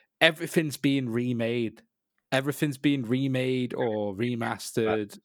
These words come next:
Speaker 2: well.
Speaker 1: Uh, what's up?
Speaker 2: Everything's being made too fast as well. So, like, you'll get,
Speaker 1: Yeah.
Speaker 2: like, "Oh, we need this new film." And, like, given time to breathe and given time to develop, it could be an amazing film. But, like, "Oh, we need to buy, uh, twenty-one, twenty-two, uh,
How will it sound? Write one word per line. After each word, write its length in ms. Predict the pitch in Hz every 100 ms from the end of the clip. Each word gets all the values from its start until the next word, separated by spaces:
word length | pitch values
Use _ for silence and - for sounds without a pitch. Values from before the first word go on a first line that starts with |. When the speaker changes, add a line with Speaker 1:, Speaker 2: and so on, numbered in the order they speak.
| -
Speaker 2:
well. 220 | 95 107 127
Speaker 1:
Uh, 20 | - _ _ _ _ _ _ _ -
what's 180 | 127
up? 200 | 202 226 _ -
Speaker 2:
Everything's 280 | 120 127 123
being 220 | - 110
made 200 | 101 98
too 160 | - 98
fast 420 | - 98 104 -
as 140 | 104 101
well. 240 | 98 113
So, 220 | - 104
like, 220 | 104 104
you'll 180 | 107 110
get, 80 | 143
Speaker 1:
Yeah. 240 | 185 196
Speaker 2:
like, 160 | 180 202 - - - -
"Oh, 60 | -
we 80 | 113
need 160 | 117
this 160 | 117 -
new 160 | 117
film." 380 | 107 143 110 101 - - -
And, 120 | 117
like, 160 | 110 104
given 280 | 123 120 120
time 260 | 131 120
to 60 | 107
breathe 400 | 117 113 95 95
and 140 | 104
given 240 | 101 107 104
time 220 | 110 104
to 80 | 104
develop, 460 | 101 101 104 92 -
it 100 | 92
could 160 | 107 101
be 120 | 101
an 80 | 98
amazing 360 | 98 98 104
film. 220 | 98 104 110
But, 100 | 90
like, 140 | 101
"Oh, 180 | 117 117
we 100 | 107
need 180 | 107 101
to 60 |
buy, 400 | 92 101 98 95
uh, 440 | 92 98 95 92 80 _ _ _ _ _ _ - -
twenty-one, 640 | - 107 107 104 101 101 101
twenty-two, 760 | 101 98 95 - 98 95 92 73
uh, 260 | 92 92